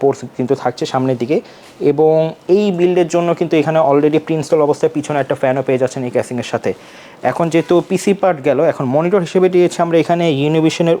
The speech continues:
উনিশ ইঞ্চি মনিটর, যেখানে আপনারা উনিশ ইঞ্চি হওয়া সত্ত্বেও কিন্তু আপনারা এখানে এইচডিএমআই পোর্ট এবং ভিজে পোর্ট কিন্তু পেয়ে যাচ্ছেন। এবং এটা কিন্তু এইচডি কোয়ালিটির একটা মনিটর। এবং এটার সাথে কিন্তু থাকছে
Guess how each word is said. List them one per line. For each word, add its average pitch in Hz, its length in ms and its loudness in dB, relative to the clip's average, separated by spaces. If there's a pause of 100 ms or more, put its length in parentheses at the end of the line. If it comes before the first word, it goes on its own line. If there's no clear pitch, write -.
উনিশ 180 300 0
ইঞ্চি 170 200 -4
মনিটর, 147 340 0 (440)
যেখানে 143 320 0
আপনারা 160 520 2
উনিশ 165 340 0
ইঞ্চি 170 280 -2 (120)
হওয়া 160 160 0
সত্ত্বেও 165 360 0
কিন্তু 165 220 0
আপনারা 151 200 0
এখানে 151 200 0 (100)
এইচডিএমআই 156 500 0
পোর্ট 160 160 2
এবং 151 180 2
ভিজে 135 260 2
পোর্ট 143 240 -2
কিন্তু 139 240 -4
পেয়ে 185 120 2
যাচ্ছেন। 165 300 -2
এবং 135 340 -2 (400)
এটা 139 160 2
কিন্তু 151 200 0 (100)
এইচডি 156 400 2
কোয়ালিটির 151 360 2
একটা 143 160 -2
মনিটর। 131 380 0 (880)
এবং 147 200 2
এটার 151 180 2
সাথে 151 120 2
কিন্তু 151 180 0
থাকছে 151 340 -2